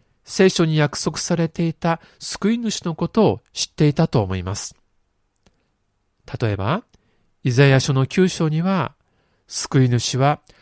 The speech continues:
一人の緑子として生まれてきて、この国を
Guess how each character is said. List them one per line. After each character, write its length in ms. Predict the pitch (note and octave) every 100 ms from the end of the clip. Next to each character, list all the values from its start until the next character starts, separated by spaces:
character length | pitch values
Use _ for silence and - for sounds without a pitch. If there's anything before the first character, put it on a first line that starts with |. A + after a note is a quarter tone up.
| _
一 300 | - - F3+
人 100 | F3+
の 160 | E3 D3+
緑 380 | C#3+ C#3 E3 E3+
子 100 | F3
と 140 | F3+
し 100 | D3+
て 120 | -
生 100 | E3
ま 120 | D#3+ E3
れ 120 | E3
て 120 | E3
き 120 | -
て、 260 | - D#3+ - _ _ _ _ _ _ _
こ 120 | -
の 100 | D#3+
国 280 | D3+ E3 D#3+
を 180 | D#3+ D3+